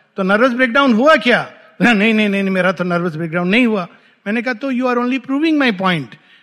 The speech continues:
फिर luckily आज ही एक माँ की बच्चे के साथ एक फोटो आई, पता नहीं WhatsApp पे किस, कुछ लोगों ने देखी भी होगी,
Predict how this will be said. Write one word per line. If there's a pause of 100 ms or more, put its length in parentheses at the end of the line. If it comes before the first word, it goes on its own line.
(140)
फिर (500)
luckily
आज
ही
एक
माँ
की
बच्चे
के
साथ
एक
फोटो
आई, (380)
पता
नहीं
WhatsApp
पे
किस,
कुछ
लोगों
ने
देखी
भी
होगी,